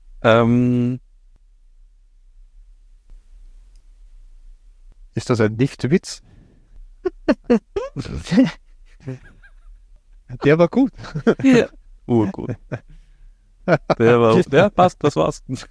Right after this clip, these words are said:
Speaker 3: Super, danke euch für die tolle Diskussion mal wieder.
Speaker 2: Ja, danke dir für das Thema.
Speaker 1: Ich danke auch.
Speaker 3: Das bereichert mein ohnehin schon sehr reiches Leben sehr, mit euch da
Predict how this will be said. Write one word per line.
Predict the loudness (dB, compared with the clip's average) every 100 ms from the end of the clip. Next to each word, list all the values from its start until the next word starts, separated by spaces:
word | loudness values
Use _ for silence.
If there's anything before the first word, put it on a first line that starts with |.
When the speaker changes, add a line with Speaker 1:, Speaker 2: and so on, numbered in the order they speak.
| -14
Speaker 3:
Super, | -4 0 2 2
danke | 2 2 2 0 2
euch | 0 -2 -4
für | -4 0
die | 0 -2 -4 _ -20 _ _ -2
tolle | 0 2
Diskussion | 0 -2 -2 -4 -2 0 0
mal | 0 0
wieder. | 0 0 -2 _ -20 -20 -6
Speaker 2:
Ja, | 0 2
danke | 2 0 0
dir | 0
für | 0
das | -2 -2
Thema. | 0 0 -2 -8 _ -20 -20 -20 _
Speaker 1:
Ich | -4
danke | 0 2 2
auch. | 0 -4 -16 _ -20 -20 -20 -20 -20 -20 -20 -12
Speaker 3:
Das | -8 -6
bereichert | -4 -4 -2 -2 -2 0
mein | 0 0 0
ohnehin | 0 0 2 2 2
schon | 0 -2 -2
sehr | -2 -2 -2 -2
reiches | -4 -4 -6 0
Leben | 0 0 -2
sehr, | 0 0 -2 -2
mit | -2 0
euch | -2 -4 -4
da | -6